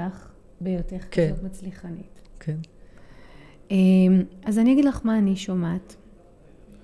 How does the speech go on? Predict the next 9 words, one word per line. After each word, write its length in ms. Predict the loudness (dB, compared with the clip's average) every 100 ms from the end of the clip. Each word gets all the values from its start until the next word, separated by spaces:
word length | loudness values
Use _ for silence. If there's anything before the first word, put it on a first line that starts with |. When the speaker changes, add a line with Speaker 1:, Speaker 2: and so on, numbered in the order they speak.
| -20 -20 -20 -20 -20 -20 _ -6
Speaker 1:
אני 200 | 0 0
שומעת 760 | 0 -2 0 2 0 -4 -10 -20 -20 -20 -20 -20
שאין 400 | -16 -8 -4 -2
לך 180 | -2 -4
שם 340 | -6 -4 -4 -4 -10
חיווט 580 | -8 -6 -4 -4 -6 -16 -20 -20 -20
שאומר, 560 | -10 -6 -2 0 -2 -4 -10 -20 -20
"אפשר 320 | -12 -6 -6
לקבל 500 | -6 -8 -8 -4